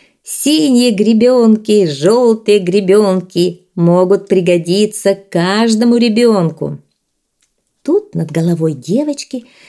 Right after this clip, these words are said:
запорхали пестрые бабочки, а одна, самая большая и белая, присела на ее голову и превратилась в красивый-красивый бант.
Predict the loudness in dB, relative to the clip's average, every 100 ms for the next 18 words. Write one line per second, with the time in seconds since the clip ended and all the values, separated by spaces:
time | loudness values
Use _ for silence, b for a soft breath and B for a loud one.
0 | b -6 -4 -4 -6 -2 0 0 -2 -2
1 | -2 -2 -2 -2 0 -2 -4 -6 -8 -10
2 | -10 -12 -12 _ _ _ -20 -16 -14 -8
3 | -4 -4 -6 -10 b b b b -12 -8
4 | -4 -2 0 0 -2 -4 -8 -6 -2 -2
5 | -2 -2 -2 2 2 2 -2 -4 -8 b
6 | b b b _ -2 0 -2 0 2 2
7 | 2 2 2 2 4 2 0 0 2 4
8 | 4 2 0 -2 -4 -2 0 -2 -4 _
9 | _ _ _ _ _ _ -6 -4 -2 -2
10 | -4 -4 -2 -2 -2 -10 _ -4 -2 -2
11 | -6 -2 2 2 2 -4 -4 -2 -2 -6
12 | -6 -2 -2 -2 -6 -6 -6 -8 -12 -18
13 | -20